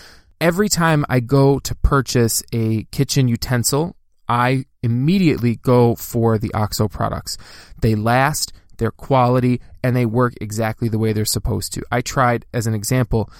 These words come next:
several different egg slicers for chopping eggs for various purposes, hard-boiled eggs, and I ended up going back to the OXO product because the first two I had were crap. So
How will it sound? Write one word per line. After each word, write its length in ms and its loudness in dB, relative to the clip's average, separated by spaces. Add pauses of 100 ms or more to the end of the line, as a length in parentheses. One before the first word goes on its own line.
(200)
several 480 0
different 480 -2
egg 200 0
slicers 800 -4 (180)
for 640 2 (200)
chopping 460 0
eggs 400 -4
for 140 0
various 340 2
purposes, 380 -4
hard-boiled 460 -2
eggs, 280 -8 (400)
and 200 0 (240)
I 220 0 (100)
ended 280 2
up 180 0
going 280 0
back 260 0
to 100 -4
the 140 0
OXO 340 0
product 400 -2
because 300 -4
the 80 -8
first 360 -2
two 140 0
I 120 2
had 320 -2 (280)
were 100 -4
crap. 360 -6 (340)
So 580 2